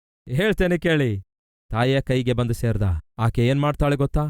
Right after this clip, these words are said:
ಆ ತಾಯಿ ಮೋಶೆಗೆ ಹಾಲು ಕುಡಿಸುವ ಸಮಯದಲ್ಲಿ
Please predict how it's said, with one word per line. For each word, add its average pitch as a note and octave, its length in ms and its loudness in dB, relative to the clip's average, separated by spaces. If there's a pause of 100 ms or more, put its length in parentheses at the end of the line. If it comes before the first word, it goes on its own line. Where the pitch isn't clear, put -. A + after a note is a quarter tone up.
ಆ A2 160 0
ತಾಯಿ A2 680 0 (380)
ಮೋಶೆಗೆ G#2+ 960 0 (1040)
ಹಾಲು C3+ 380 0
ಕುಡಿಸುವ C#3 460 -2
ಸಮಯದಲ್ಲಿ A#2+ 920 -2